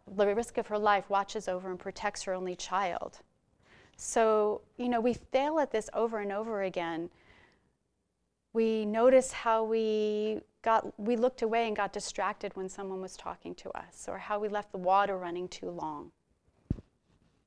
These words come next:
or how we carelessly threw something out because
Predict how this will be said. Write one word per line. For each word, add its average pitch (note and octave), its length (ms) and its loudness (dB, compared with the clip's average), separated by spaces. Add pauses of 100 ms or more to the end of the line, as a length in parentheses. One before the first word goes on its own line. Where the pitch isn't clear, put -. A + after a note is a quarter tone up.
(600)
or G3 140 2
how G#3+ 300 6
we G#3+ 200 2 (160)
carelessly A3 560 -2
threw G#3+ 220 -4
something G3 400 -8
out F#3+ 240 -2
because F#3 600 -12